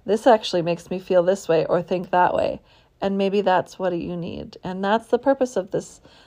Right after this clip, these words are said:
little spot here on the podcast world, is to bring you whatever it is that you might need,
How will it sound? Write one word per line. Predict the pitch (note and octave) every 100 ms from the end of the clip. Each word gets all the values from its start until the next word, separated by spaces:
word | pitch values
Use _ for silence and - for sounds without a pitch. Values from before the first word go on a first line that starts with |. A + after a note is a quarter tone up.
| _
little | - G3+ G#3+
spot | G#3+ - D#4+ B3+ G3+
here | A3 G3+ G3 G3+ -
on | G3 G3
the | F#3
podcast | G3+ F#3 F#3+ F#3+ G3 -
world, | F3+ G#3 B3 -
is | G#3+ G#3+ -
to | - A#3 A3
bring | A3 A3
you | A#3 A#3 A#3 A#3+ - _ _
whatever | G#3+ A3 A3 A3
it | G3+
is | F#3+
that | - F#3+
you | F#3
might | F3+ E3+ -
need, | - - - -